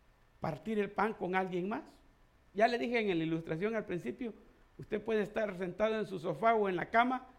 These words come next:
con una tacita de café, usted solito. Usted puede en la sala decir, en medio del canto, decir, "Gloria a Dios, aleluya". ¿Y quién le oyó? Ah, usted no me va a decir, "Dios me oyó",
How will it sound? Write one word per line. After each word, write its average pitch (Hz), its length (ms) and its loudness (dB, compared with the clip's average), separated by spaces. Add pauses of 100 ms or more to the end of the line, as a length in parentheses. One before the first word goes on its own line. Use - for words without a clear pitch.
con 165 160 -4
una 202 180 2
tacita 196 340 -4
de 196 100 0
café, 165 300 0
usted 226 260 0
solito. 311 600 8 (1400)
Usted 202 260 6
puede 330 200 8
en 311 80 8
la 269 260 8
sala 339 260 10
decir, 285 500 0
en 233 160 2
medio 302 220 8
del 269 220 8
canto, 311 300 10
decir, 285 220 2 (380)
"Gloria 349 440 12
a - 20 8
Dios, 370 380 12
aleluya". 311 580 12
¿Y 175 80 2
quién 247 200 0
le 240 80 6
oyó? 196 280 6 (1600)
Ah, - 160 -6
usted - 200 -8
no 175 100 -2
me 131 100 -2
va 127 60 -2
a 120 40 -2
decir, 117 280 -6 (220)
"Dios 127 280 -8
me 127 160 0
oyó", 247 340 0